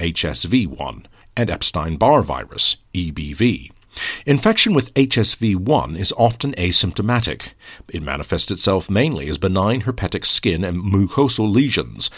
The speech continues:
but also due to its persistence in neurons, the virus can also cause latent, recurrent infections.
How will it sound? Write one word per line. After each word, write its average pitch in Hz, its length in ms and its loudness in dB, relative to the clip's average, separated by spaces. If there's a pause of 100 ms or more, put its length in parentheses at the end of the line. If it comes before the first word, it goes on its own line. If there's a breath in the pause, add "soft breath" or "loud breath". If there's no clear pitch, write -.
(200 loud breath)
but - 100 0
also 113 300 6
due 113 160 4
to 107 120 0
its 87 120 0
persistence - 640 -2
in 85 120 0
neurons, 104 640 0
the 87 100 0
virus 113 380 2
can 127 120 -4
also 113 280 2
cause 87 320 -2
latent, 104 480 -2
recurrent 82 520 -2
infections. - 880 -6